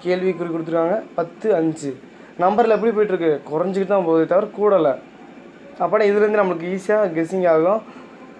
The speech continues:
குறையிறதுனால இது கழித்தலாக தான் இருக்கணுன்றது. அவங்களுக்கு அதுக்காக கொடுக்கப்பட்ட ஆப்ஷன் என்னென்னா, பன்னெண்டு,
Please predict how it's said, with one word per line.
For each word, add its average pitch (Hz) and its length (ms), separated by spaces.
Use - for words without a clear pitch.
குறையிறதுனால 190 520
இது 208 160
கழித்தலாக 175 440
தான் 170 160
இருக்கணுன்றது. 160 720
அவங்களுக்கு 196 360
அதுக்காக 190 320
கொடுக்கப்பட்ட 185 420
ஆப்ஷன் 180 300
என்னென்னா, 165 240
பன்னெண்டு, 180 440